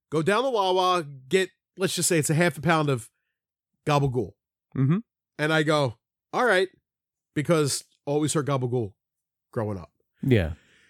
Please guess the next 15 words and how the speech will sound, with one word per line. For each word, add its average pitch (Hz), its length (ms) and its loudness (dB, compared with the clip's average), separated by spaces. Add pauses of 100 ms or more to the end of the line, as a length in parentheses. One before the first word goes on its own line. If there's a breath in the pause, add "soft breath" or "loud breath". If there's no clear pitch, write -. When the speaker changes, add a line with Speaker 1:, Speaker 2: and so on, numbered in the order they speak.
(360 soft breath)
Speaker 1:
So 226 600 0
I 196 120 0
go 233 220 0
down 269 260 0
to 294 60 -2
Wawa 185 640 0 (240 loud breath)
and 190 580 0
I 180 120 2
ask 190 260 0
for 196 120 2
a 165 40 0
half 175 220 -2
pound 165 180 0
of 147 60 -4
gabagool. 131 500 -2